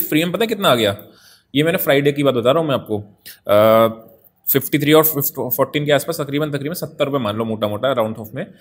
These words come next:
तो सत्तर रुपये रह गया। एक सौ अस्सी रुपये वाला प्रीमियम आज सत्तर रुपये और तीन दिन हुए हैं, यानी एक सौ दस रुपये ऑप्शन में निफ्टी में मिल रहे हैं। तो कैसे कोई अभी भी,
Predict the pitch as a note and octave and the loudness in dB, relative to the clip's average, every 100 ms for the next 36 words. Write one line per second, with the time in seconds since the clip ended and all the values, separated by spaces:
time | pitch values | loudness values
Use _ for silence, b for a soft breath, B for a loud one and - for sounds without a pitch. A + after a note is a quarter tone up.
0 | b b - D3+ D#3 - F#3+ F3 E3+ A2+ | b b -2 -2 -2 0 0 4 4 4
1 | A2+ C3+ - D#3 C3 - F3 E3+ E3 D#3+ | 4 2 0 -2 -2 -2 0 4 4 4
2 | D3+ E3 D#3+ D#3 - C3+ - D#3 C#3+ D#3+ | 2 -2 2 0 0 -8 0 0 2 -2
3 | D#3 C#3+ C#3+ C#3+ G2+ F#2+ B2 D3 C#3+ - | 0 -2 0 -2 -4 -4 -4 -2 -4 -4
4 | D3+ B2+ D3 D#3 D#3+ C#3 - D3 C#3+ C3+ | -6 -4 -4 0 0 0 -2 -6 -6 -6
5 | - C#3+ B2 A2 G2+ G2 G2 B B B | -6 -6 -6 -6 -4 -6 -10 B B B
6 | _ - D3 C#3+ C#3+ D#3 D#3+ D3 C#3+ C#3+ | _ -10 0 0 0 -2 0 2 2 0